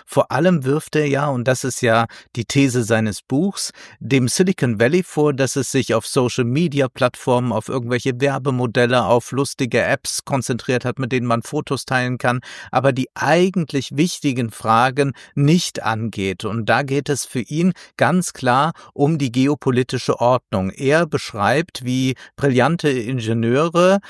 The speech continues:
im zwanzigsten Jahrhundert quasi Hand in Hand mit dem demokratischen Staat, also den U S A, gearbeitet haben, um dann das Land nach vorne zu bringen und die geopolitische Stellung auszubauen. Das sei nun jetzt nicht mehr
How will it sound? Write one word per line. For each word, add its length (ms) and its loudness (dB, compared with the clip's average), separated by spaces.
im 460 0
zwanzigsten 580 0
Jahrhundert 560 0
quasi 300 0
Hand 320 0
in 280 -4
Hand 320 -2
mit 220 -2
dem 300 0
demokratischen 800 0
Staat, 480 0
also 180 -6
den 180 -2
U 120 -2
S 160 -2
A, 240 0
gearbeitet 800 -2
haben, 380 -4
um 220 2
dann 360 2
das 360 2
Land 340 2
nach 100 0
vorne 360 0
zu 180 -2
bringen 340 -2
und 220 -4
die 100 -2
geopolitische 800 0
Stellung 440 0
auszubauen. 840 -2
Das 260 0
sei 200 2
nun 240 -2
jetzt 240 -2
nicht 480 0
mehr 260 -2